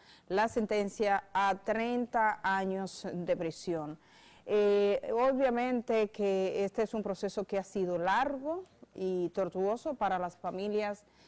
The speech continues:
que han estado vinculadas. Eh, se han realizado denuncias de todo tipo a lo largo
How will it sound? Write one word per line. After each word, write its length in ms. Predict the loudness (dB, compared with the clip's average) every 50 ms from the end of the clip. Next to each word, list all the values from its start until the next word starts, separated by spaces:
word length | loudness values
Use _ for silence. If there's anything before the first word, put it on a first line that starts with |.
| -20 -20 _ _
que 80 | -4 -2
han 100 | -2 -2
estado 340 | -2 -2 0 2 2 2
vinculadas. 840 | 2 0 -2 -4 -4 -4 -4 -2 0 0 0 2 2 2 0 -2 -2 -4
Eh, 240 | -4 -4 -4 -4
se 180 | -6 -4 -4 -4
han 120 | -4 -2
realizado 560 | -2 -2 -2 -2 -2 0 0 2 4 4 4 2
denuncias 540 | 2 0 0 -2 -2 0 2 2 2 4
de 100 | 2 0
todo 380 | 0 0 0 2 4 2 2 0
tipo 600 | -4 -2 0 0 0 0 0 0 2 2 2 0 -2
a 100 | -2 0
lo 120 | 2 2
largo 540 | 2 2 2 2 0 0 2 2 2 2